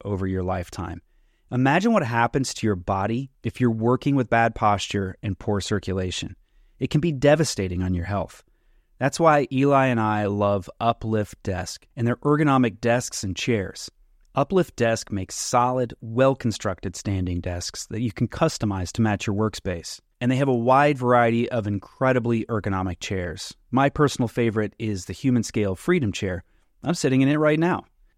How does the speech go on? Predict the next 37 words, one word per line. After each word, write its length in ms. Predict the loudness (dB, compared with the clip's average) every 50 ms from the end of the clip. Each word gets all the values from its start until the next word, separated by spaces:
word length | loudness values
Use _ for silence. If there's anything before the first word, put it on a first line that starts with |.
| _
For 160 | _ 0 0 0
professionals 520 | 0 2 4 4 4 4 2 0 2 4
like 180 | 4 4 4 4
us, 320 | 2 2 2 -2 -8 -12 _
investing 560 | -4 -2 -2 2 2 2 2 2 0 0 2
in 80 | 2 2
the 60 | 4
right 240 | 2 2 0 0 -2
tools, 460 | -4 -2 -2 -2 -2 -2 -4 -6 -10 -12
especially 640 | -12 -10 -10 -8 -2 2 2 2 2 2 2 2 2 2
our 140 | 2 0 0
desk 460 | 0 -2 -4 -4 -4 -6 -8 -12 -8
and 160 | -8 -6 -6
chair, 400 | -4 -4 -2 -2 -2 -4 -6 -10 _ _ _ _ _ _
is 160 | -6 -2 -2
essential. 600 | -2 -2 -2 0 2 2 2 0 -2 -8 -10 -10 _ _ _ _ _ _ _ _ _ _ _ _ _ _ _ -4
You're 100 | 2 2
gonna 140 | 4 4
get 180 | 4 2 0 -2
free 560 | _ _ -18 -10 -4 -2 0 0 0 0 -2
shipping, 540 | -4 -4 0 0 0 0 0 -6 -8 -8 -14 _ _ _ _ _
free 240 | _ 0 2 2 4
returns 640 | 4 2 0 2 0 2 2 2 2 2 0 0 -2 -6
with 200 | -4 -4 -4 -4
free 300 | -6 -8 0 0 2 2
return 400 | 2 0 -2 -2 -4 -4 -4 -2
shipping, 520 | -4 0 0 0 0 0 -2 -4 -4 -6 -8 _ _ _ _ _ _ _ _ -4
and 100 | 0 0
an 120 | 0 0 0 0
industry-leading 920 | 0 0 2 2 2 0 2 0 0 2 2 2 2 2 2 0 0 -2
fifteen-year 720 | -4 -4 -4 -6 -4 -2 -2 0 2 2 2 2 2 0
warranty 640 | 0 -2 0 0 2 2 2 0 -2 -2 -2 -2 0
that 220 | -2 -2 -6 _
covers 460 | -2 -2 0 2 2 2 0 0 -2
the 120 | -6 -8 -8
complete 500 | -4 -6 -6 -6 -4 -4 -4 -4 -4 -4
desk. 400 | -6 -6 -6 -6 -10 -14 -16